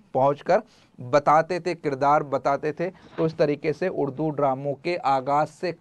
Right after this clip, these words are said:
कबल, अभी उर्दू ड्रामे का आगाज़ नहीं हुआ है, उससे कबल नौटंकी का रिवाज पाया जाता था। अब ये नौटंकियाँ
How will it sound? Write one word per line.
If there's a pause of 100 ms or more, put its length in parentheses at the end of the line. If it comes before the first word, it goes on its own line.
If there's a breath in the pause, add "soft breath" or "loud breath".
(100)
कबल,
अभी
उर्दू
ड्रामे
का
आगाज़ (340 soft breath)
नहीं
हुआ
है,
उससे
कबल (280 soft breath)
नौटंकी
का
रिवाज (160)
पाया (120)
जाता
था। (380 soft breath)
अब (560)
ये
नौटंकियाँ